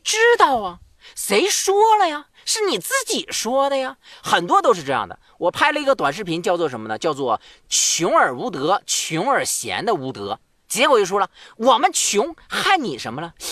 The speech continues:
我就纳闷儿了，你知道吧？那谁说你穷了啊？我们说的是一个道理，是个事儿啊。所以这些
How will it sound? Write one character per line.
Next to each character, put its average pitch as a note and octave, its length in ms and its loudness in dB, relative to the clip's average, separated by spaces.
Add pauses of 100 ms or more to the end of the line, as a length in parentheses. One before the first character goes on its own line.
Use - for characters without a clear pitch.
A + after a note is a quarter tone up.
(340)
我 C#4+ 140 -6
就 F4+ 100 2
纳 C#4 240 0
闷 E4+ 160 4
儿 F4 180 6
了， A#3+ 100 2
你 F#3+ 180 -4
知 E3 80 -2
道 D#3+ 120 2
吧？ B2+ 300 0 (380)
那 F#4+ 80 0
谁 - 200 0
说 G#4 440 0
你 E4+ 180 -2
穷 A2+ 400 -6
了 A2+ 200 -2
啊？ F#2+ 60 -6
我 G3+ 140 0
们 B3+ 80 -2
说 G4 240 0
的 G4 80 2
是 F#4 140 -6
一 - 20 -4
个 G4 80 -2
道 G4 240 6
理， F#3 160 0
是 E4 100 -10
个 E4 120 -4
事 - 140 -2
儿 G4+ 280 0
啊。 A2 240 -4 (420)
所 - 220 -4
以 D4+ 160 0
这 B3 160 -2
些 G3+ 300 0